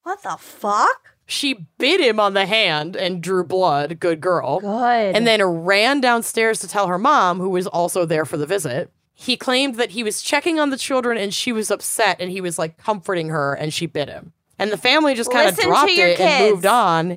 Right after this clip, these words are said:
Speaker 1: That's,
Speaker 2: Yeah.
Speaker 3: Listen
Speaker 1: I'm
Speaker 3: to
Speaker 1: not,
Speaker 3: a seven-year-old.
Speaker 1: I'm not comforted by this.
Speaker 2: No.
Speaker 3: No. And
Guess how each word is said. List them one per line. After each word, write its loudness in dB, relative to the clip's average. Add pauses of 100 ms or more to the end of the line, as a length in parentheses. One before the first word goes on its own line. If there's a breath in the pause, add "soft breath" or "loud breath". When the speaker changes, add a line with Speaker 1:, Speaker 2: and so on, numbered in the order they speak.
Speaker 1:
That's, -
Speaker 2:
Yeah. -12
Speaker 3:
Listen 0
Speaker 1:
I'm 4
Speaker 3:
to 2
Speaker 1:
not, 4
Speaker 3:
a 2
seven-year-old. 2
Speaker 1:
I'm -14
not 0
comforted -4 (380)
by -6
this. -10
Speaker 2:
No. 2
Speaker 3:
No. 0 (180)
And -4